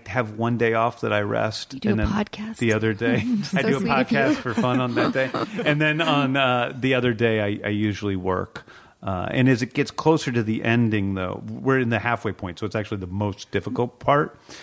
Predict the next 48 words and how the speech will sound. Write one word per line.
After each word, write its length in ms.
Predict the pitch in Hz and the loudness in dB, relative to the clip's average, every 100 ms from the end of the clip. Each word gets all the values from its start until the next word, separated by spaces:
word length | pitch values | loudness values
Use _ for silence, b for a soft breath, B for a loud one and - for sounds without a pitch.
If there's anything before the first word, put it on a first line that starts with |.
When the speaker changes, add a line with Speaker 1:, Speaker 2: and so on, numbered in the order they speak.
| B | B
Speaker 1:
But 100 | - | 2
as 120 | 123 110 | 4 4
it 100 | 107 | 0
gets 200 | 131 - | -2 -2
closer 480 | - 143 165 - | -4 0 0 0
to 60 | 127 | -2
the 220 | 113 135 | -4 -4
ending, 280 | 117 120 113 | 0 2 2
it 140 | 104 107 | 0 -2
gets 180 | 104 | -4
a 60 | 110 | -4
little 400 | 104 110 131 135 | -2 0 2 2
better 340 | 110 117 110 95 | 2 0 0 -4
because 440 | 101 - 110 98 - B B B B | -8 -6 -6 -6 -12 B B B B
some 360 | - - 160 151 | -8 0 2 0
of 140 | 117 | -2
the 80 | 123 | -6
planning 680 | - - 127 127 131 113 98 | -8 -6 -2 0 -2 -4 -4
goes 240 | 107 101 | -6 -6
away. 280 | 113 113 101 | -4 -2 -4
So 200 | - 117 | -4 -6
the 240 | 110 - | -4 -2
after 560 | 120 123 - 127 107 - | -2 -2 -4 -6 -4 -6
shoot 440 | - - 127 117 - | -12 -8 -6 -6 -8
meetings 720 | 104 107 113 110 95 92 - - B | -6 -2 0 0 -2 -6 -10 -12 B
start 320 | - 117 101 | -6 -2 -2
to 80 | 110 | -2
die 300 | 92 101 98 | -2 0 0
down. 360 | 95 98 98 98 | -2 -4 -4 -4
The 80 | |
weekends 800 | 101 113 107 117 110 101 98 - - B | -2 -2 -2 -2 -2 -2 -6 -10 -14 B
start 360 | - - 117 104 | -10 -2 -2 -2
to 80 | 110 | -2
die 240 | 104 98 | -2 -2
down. 340 | 95 98 92 | -2 -2 -4
So 120 | 92 127 | -4 -4
it 60 | |
becomes 380 | 113 - 131 98 | -2 -2 -2 0
easier 240 | 110 98 | -2 0
as 120 | 98 92 | -2 -4
you 80 | |
get 200 | 87 110 | -4 -2
near 120 | 101 98 | -2 0
the 120 | 92 | 0
end 140 | 92 | -2
of 40 | 98 | -4
the 60 | |
shoot. 340 | 101 - 101 | -4 -2 -2